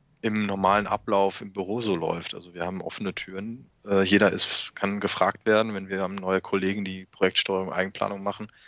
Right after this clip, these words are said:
wenn die sich mit Anlagen beschäftigen müssen. Ja, dann sagen wir, „Okay, pass auf, der und der Kollege macht das Gebäude, guck dir das an, sprich mit ihm.“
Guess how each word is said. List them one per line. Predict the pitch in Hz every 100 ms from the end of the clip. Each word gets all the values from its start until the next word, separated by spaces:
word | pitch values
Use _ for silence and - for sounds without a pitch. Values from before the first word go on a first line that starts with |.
| - _
wenn | 95
die | 92
sich | 95 - -
mit | 98 - -
Anlagen | 98 92 92 95
beschäftigen | - - - 101 104
müssen. | 98 - 107 - - -
Ja, | 98
dann | 101
sagen | 95 98
wir, | 95
„Okay, | - -
pass | 104 - 107
auf, | 104 -
der | 104
und | 95
der | 98
Kollege | - 95 101
macht | 95 - _ _
das | - 90
Gebäude, | - 92 90 104
guck | - - -
dir | 104
das | - -
an, | 101
sprich | - - - - 98
mit | 110 92
ihm.“ | 104 120